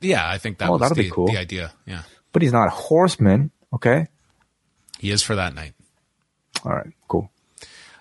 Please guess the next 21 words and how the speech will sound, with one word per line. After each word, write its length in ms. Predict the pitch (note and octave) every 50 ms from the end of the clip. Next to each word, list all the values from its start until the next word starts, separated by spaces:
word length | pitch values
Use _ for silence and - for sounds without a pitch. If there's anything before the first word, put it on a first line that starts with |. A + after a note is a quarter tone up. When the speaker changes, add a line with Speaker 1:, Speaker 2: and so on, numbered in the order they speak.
| _ _ _ _
Speaker 1:
All 220 | - D3 F3+ G3
of 60 | F#3
your 100 | E3 F3
news 240 | D#3+ D#3 D3+ D#3 -
can 140 | - C#3+ A2+
be 60 | A#2
found 340 | - - C3 B2 B2 A2+ - -
up 180 | D3 B2 - A#2+
at 180 | A2 G#2 -
post 240 | - - D3 D3+ -
wrestling 380 | - C3+ B2 - - C3+ B2+ A#2
dot 200 | B2+ A#2 A#2 -
com. 340 | - A#2 G#2+ G2+ G#2+ D3+ - - _ - - - _
We 220 | A2 G#2+ A2 A2
will 220 | G#2+ G#2+ A2 A2+
now 240 | A2+ A#2+ A#2+ B2 B2+
move 240 | C3 C3 C3 B2 A2+
over 260 | A#2+ A2+ G2+ A2 C3
to 220 | D3 - - A#2+ A2
Raw 400 | F#2 G2+ G#2+ G#2 G2 F2 F2 F2+
from, 680 | - - - G#2 F#2+ G2 G2+ G2+ G2+ G2+ G2 F#2+